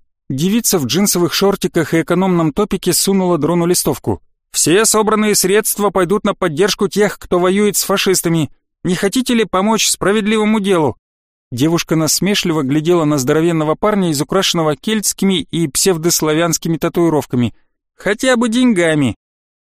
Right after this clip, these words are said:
Дрон угрюмо взглянул на девицу, но листовку взял. Геннадий усмехнулся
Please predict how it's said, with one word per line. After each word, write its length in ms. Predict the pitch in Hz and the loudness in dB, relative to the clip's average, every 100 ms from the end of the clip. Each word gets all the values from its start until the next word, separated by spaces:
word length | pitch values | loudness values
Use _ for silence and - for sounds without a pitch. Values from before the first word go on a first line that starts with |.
| _ _ _ - | _ _ _ -6
Дрон 420 | 117 127 180 185 | 0 2 4 2
угрюмо 400 | 151 143 190 175 | 2 2 2 2
взглянул 480 | 127 117 156 170 170 | 0 -2 -2 0 0
на 120 | 156 | 0
девицу, 460 | 139 151 208 - 202 | 0 -2 -4 -2 -2
но 140 | 160 | 0
листовку 520 | 196 - 190 185 220 | 0 0 -2 -2 -2
взял. 500 | 196 147 160 147 135 - _ _ - | -2 0 2 2 0 -4 _ _ -12
Геннадий 580 | 120 151 151 170 139 | -4 0 0 0 0
усмехнулся 840 | 143 139 165 143 180 220 214 143 110 | 0 0 0 -2 0 0 0 0 -2